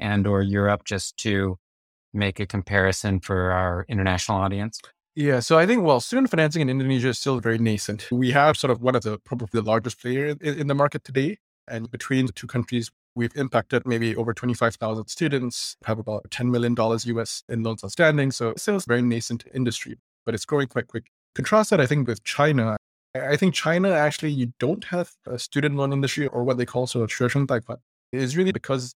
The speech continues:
Speaker 2: th-, there is very heavy government intervention. So governments, public universities are all, I think,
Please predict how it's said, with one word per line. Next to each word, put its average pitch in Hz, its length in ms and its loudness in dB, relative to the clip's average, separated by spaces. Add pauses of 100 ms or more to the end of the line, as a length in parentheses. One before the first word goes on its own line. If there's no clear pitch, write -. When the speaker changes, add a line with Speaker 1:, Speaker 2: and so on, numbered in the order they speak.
Speaker 2:
th-, 117 140 -4
there 120 140 0
is 131 120 0
very 123 380 2
heavy 127 420 2
government 120 460 0
intervention. 110 640 -6 (640)
So - 140 -8
governments, 139 640 2 (100)
public 160 280 4 (120)
universities 127 560 0
are 127 140 -4
all, 113 240 0 (120)
I 120 60 -4
think, 135 300 -2